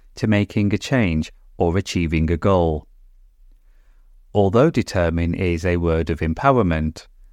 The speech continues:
it surprisingly goes back to the Latin termino, meaning to limit, also the root of words like terminate, terminal, and terminus.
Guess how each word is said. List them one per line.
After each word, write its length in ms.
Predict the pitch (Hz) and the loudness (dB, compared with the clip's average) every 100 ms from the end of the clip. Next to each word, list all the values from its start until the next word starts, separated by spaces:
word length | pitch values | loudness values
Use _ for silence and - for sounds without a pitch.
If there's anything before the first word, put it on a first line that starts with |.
| - - | -20 -4
it 140 | 110 82 | -2 0
surprisingly 800 | 98 - 143 143 113 85 80 78 | -4 0 2 2 0 0 0 -2
goes 300 | 87 80 - | 0 -2 0
back 420 | 120 82 - - _ _ | 0 0 -2 -18 _ _
to 140 | - 170 | -4 2
the 100 | 156 | 4
Latin 400 | 92 - 98 90 | 2 0 -2 -2
termino, 600 | 131 123 110 85 78 78 _ _ | 0 0 2 0 -2 -6 _ _
meaning 380 | - 101 82 80 | -2 0 2 -2
to 160 | - 98 | -2 0
limit, 520 | 117 92 78 - - - - - - - | 2 2 -2 -8 -20 -20 -20 -20 -20 -6
also 460 | 127 156 - 113 87 | 2 2 4 2 2
the 160 | 85 80 | 2 0
root 320 | 82 80 95 | 0 0 -4
of 120 | 85 | -4
words 520 | 90 85 80 80 - - - - | 0 2 0 -4 -10 -20 -14 -2
like 320 | 80 76 - | 0 -2 -6
terminate, 800 | - 127 110 85 78 80 - - _ - | -2 2 2 2 0 -2 -8 -20 _ -20
terminal, 640 | - 131 123 98 82 78 - _ - - - | -2 2 4 2 2 -2 -6 _ -20 -20 -4
and 440 | 123 101 78 76 - _ | 0 2 0 -4 -8 _
terminus. 880 | - 101 85 82 80 76 - - - | -2 0 2 0 0 -2 -6 -14 -16